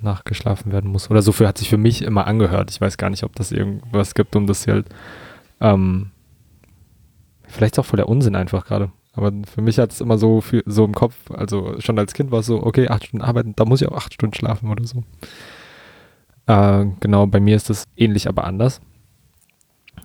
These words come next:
Ähm, genau, auch mit dem Schlaf, dass ich einfach nicht, also ich, ich schlaf relativ gut ein. So, also ich brauch schon fast eine Stunde und so und das hab ich auch irgendwann im Kontext gemerkt, dass das vielleicht länger ist, als viele andere Menschen brauchen.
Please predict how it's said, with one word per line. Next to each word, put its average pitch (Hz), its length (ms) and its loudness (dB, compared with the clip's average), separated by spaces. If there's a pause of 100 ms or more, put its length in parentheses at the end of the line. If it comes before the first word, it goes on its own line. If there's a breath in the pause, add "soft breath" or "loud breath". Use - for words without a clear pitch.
(220)
Ähm, 95 680 0 (760)
genau, 110 200 4
auch 101 160 4
mit 110 140 -2
dem 104 100 -2
Schlaf, 101 300 0
dass 104 120 -4
ich - 80 -2
einfach 101 300 -2
nicht, 113 320 0 (340)
also 104 260 0
ich, 98 240 -4
ich - 120 -14
schlaf 120 340 2
relativ 156 380 0
gut 131 200 -4
ein. 127 360 -2 (480 loud breath)
So, 110 140 0
also 98 120 2
ich 90 80 -8
brauch 98 140 -2
schon 113 260 0
fast - 260 -2
eine 107 60 -2
Stunde 120 300 0
und 120 120 2
so 107 140 2
und 107 120 0
das - 240 -12 (160)
hab 92 140 -8
ich - 200 -4
auch 101 220 -4
irgendwann 101 360 -4
im - 100 -10
Kontext - 380 -2
gemerkt, 101 260 -2
dass 101 120 -2
das - 200 -6
vielleicht - 460 -4 (840 loud breath)
länger 110 320 0
ist, 131 180 0
als 113 160 0
viele 113 200 0
andere 120 240 0
Menschen 120 300 -4
brauchen. 123 580 -4